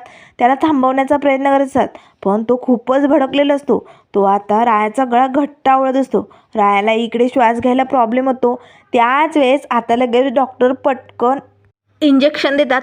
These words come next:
आणि शांत करतात. आता त्याने रायाचा गळा सोडलेला असतो. राया बाजूला जातो आणि श्वास घेऊ लागतो आणि मनाशीच म्हणू लागतो, "अरे बापरे, हा पट्ट्या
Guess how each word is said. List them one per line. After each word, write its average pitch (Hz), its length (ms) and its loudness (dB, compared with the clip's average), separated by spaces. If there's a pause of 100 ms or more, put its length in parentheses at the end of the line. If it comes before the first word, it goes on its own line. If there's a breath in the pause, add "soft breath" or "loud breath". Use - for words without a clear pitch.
आणि 240 200 0
शांत 247 460 -2
करतात. 254 280 -2 (280)
आता 180 220 -4
त्याने 208 340 0
रायाचा 214 460 -2
गळा 240 260 -2
सोडलेला 262 440 2
असतो. 277 180 -2 (440 loud breath)
राया 208 300 -2
बाजूला 226 420 0
जातो 240 280 0
आणि 262 140 0
श्वास 269 340 0
घेऊ 277 180 2
लागतो 294 320 0
आणि 269 140 0
मनाशीच 277 500 -2
म्हणू 294 120 2
लागतो, 294 200 0
"अरे 254 120 2
बापरे, 311 380 2 (400 loud breath)
हा 233 180 -2
पट्ट्या 269 420 -2